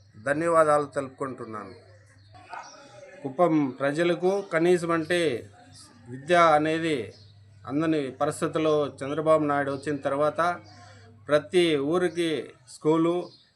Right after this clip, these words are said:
కనీసం అంటే ఒక్క పంచాయతీకి ఒక హై స్కూలు, ఇలా చెప్పుకుంటూ పోతే ఇంజనీరింగ్ కాలేజీ నుండి మెడికల్ కాలేజీ వరకు ఎన్నో పాలిటెక్నికల్ కాలేజీ, ద్రావిడ యూనివర్సిటీ ఇలాంటి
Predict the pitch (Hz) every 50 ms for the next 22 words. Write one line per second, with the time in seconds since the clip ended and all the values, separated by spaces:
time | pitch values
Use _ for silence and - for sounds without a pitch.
0 | _ - 143 147 165 175 165 170 165 156 160 151 151 165 160 156 151 147 - -
1 | 156 143 131 - - 151 151 147 185 175 175 170 156 151 156 156 160 151 143 143
2 | 139 135 147 160 151 - - 165 156 156 160 175 175 175 - - - - - -
3 | - - - 143 147 143 - - 151 151 - 185 175 165 160 165 143 156 160 151
4 | 165 180 170 156 123 101 104 127 147 156 180 180 180 175 175 165 156 147 156 151
5 | 156 160 156 147 151 156 147 151 156 160 156 170 180 180 175 - 135 135 147 151
6 | 180 170 165 156 156 156 156 151 147 147 151 151 151 156 165 165 175 175 165 143
7 | 139 147 151 160 170 170 156 - 139 147 165 160 170 156 160 156 151 151 147 147
8 | 143 - 147 147 151 156 160 160 147 160 170 170 165 - 403 359 370 381 202 415
9 | - 440 453 131 139 151 170 185 180 175 175 170 170 170 165 160 165 160 151 165
10 | 180 180 180 170 165 170 170 170 175 175 160 170